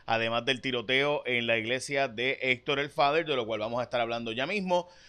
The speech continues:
Pero antes, hoy es un día especial, un día internacional de muchas cosas, entre ellas el Día Nacional del Chocolate, eh, también el Día Nacional de la Animación,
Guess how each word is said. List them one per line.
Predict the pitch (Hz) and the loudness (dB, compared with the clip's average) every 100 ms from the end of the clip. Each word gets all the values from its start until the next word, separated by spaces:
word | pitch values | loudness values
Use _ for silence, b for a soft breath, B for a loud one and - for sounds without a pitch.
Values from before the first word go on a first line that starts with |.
| B | B
Pero | - 160 165 | 4 6 6
antes, | 180 196 202 - 185 - - | 2 -2 -2 0 0 -2 -4
hoy | 170 196 233 202 | 2 4 2 0
es | 156 | -2
un | 143 147 | -2 -2
día | 135 139 | 0 0
especial, | 139 180 - 147 131 | 0 -2 -2 2 2
un | 170 110 | 2 -6
día | 117 117 120 117 107 | -4 0 0 0 -4
internacional | 107 123 113 104 104 123 120 | -8 -10 -8 -12 -8 -8 -8
de | 113 | -10
muchas | 123 165 165 | -10 -8 -8
cosas, | - 120 120 170 - b b b | -6 -8 -2 -2 -2 b b b
entre | - 185 214 220 196 | -2 -2 0 0 0
ellas | 190 196 190 | 0 0 0
el | 143 113 | -4 -4
Día | 120 123 | 2 2
Nacional | 127 120 147 151 165 | 2 -2 0 0 2
del | 160 | 0
Chocolate, | 165 123 107 104 120 95 - _ - _ - | -2 -6 -2 0 0 0 -14 _ -20 _ -4
eh, | 113 107 101 - | -2 0 -2 -4
también | 135 123 127 165 | -2 0 0 0
el | 156 | -2
Día | 127 127 | 0 -2
Nacional | 127 131 127 | -4 -6 -6
de | 127 | -2
la | 123 | -2
Animación, | 117 113 101 165 180 156 175 | -2 -8 -8 -4 -2 -4 -8